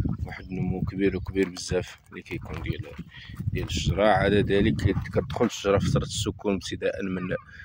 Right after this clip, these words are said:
من شهر، من، من آخر شهر حداش حتى الحدود الأخر بداية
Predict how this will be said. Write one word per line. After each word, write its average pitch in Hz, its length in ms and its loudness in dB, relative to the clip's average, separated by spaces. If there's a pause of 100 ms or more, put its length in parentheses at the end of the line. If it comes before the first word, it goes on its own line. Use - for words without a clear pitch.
(300)
من 98 100 -2
شهر، 95 460 -2 (840)
من، 95 240 2 (880)
من 95 180 2
آخر 104 240 2
شهر - 200 2
حداش 101 380 0 (460)
حتى - 80 -2
الحدود 107 380 2
الأخر 95 760 4
بداية 98 280 6